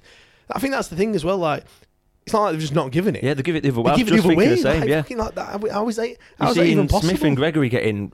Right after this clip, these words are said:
Speaker 2: ragged all over, and you're just waiting for it, re-, and you hear ref blow, and you think, and you go, "Hey." And then
Speaker 1: It's
Speaker 2: he point-,
Speaker 1: the other way.
Speaker 2: his arm goes the other way. You think, "How the fuck has it gone the other way?" Like,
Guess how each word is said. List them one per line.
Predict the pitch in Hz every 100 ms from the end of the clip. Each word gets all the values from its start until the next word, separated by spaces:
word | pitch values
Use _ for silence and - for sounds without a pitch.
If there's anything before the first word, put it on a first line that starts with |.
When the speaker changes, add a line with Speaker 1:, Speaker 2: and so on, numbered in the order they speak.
| _
Speaker 2:
ragged | 107 117 160 160 127
all | 117 131
over, | 143 131 101 - - _ -
and | 131 165
you're | 170
just | 135
waiting | 196 160
for | 143
it, | 135
re-, | 147 156
and | 156
you |
hear | 202 170
ref | 185 -
blow, | 156 160 117
and |
you | 110
think, | 117 113 120
and |
you | 123
go, | 120 165
"Hey." | 170 170 156 135 - _ _ _ _
And | 156
then |
Speaker 1:
It's | 175
Speaker 2:
he | 185
point-, | 185
Speaker 1:
the |
other | 151
way. | 220
Speaker 2:
his | 151
arm | 185 208
goes | 180
the |
other | 160
way. | 156
You | 214
think, | 196
"How | 277
the | 254
fuck | - - 165 -
has | 220
it |
gone | 185 180
the |
other | 170 131
way?" | 143 208
Like, | 180 143